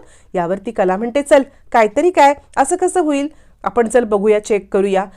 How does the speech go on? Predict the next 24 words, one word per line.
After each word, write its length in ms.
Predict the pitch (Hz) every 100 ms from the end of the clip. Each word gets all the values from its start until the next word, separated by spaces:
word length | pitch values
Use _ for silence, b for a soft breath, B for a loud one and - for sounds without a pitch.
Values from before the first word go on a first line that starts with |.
| b
असं 240 | 254 285 302
म्हणत 220 | 339 302 294
दोघीजणी 540 | 262 220 220 311 262 262
आता 240 | 208 202 202
मात्र 280 | 247 269 269
नैनाताई 480 | 254 208 226 240 226
आहे 260 | 214 220 285
की 120 | 320
नाही, 260 | 294 262
तो 360 | 269 - - -
खरं 260 | - 262 311
बोलतोय 340 | 330 302 269
का 220 | 269 247 254 b b
हे 120 | 233 240
विचारायला 580 | 202 190 180 202 220 -
आतमध्ये 420 | 208 202 196 180
येतात. 260 | 170 156 117 - _ - 185
तोपर्यंत 520 | 170 175 208 220 208 214
इकडे 300 | 185 202 208
चांदेकर 600 | 240 185 180 233 226 226
नैनाची 460 | 233 202 190 185 277
वाट 220 | 247 180 185
पाहत 280 | 185 185 185
असतात 320 | 185 185 147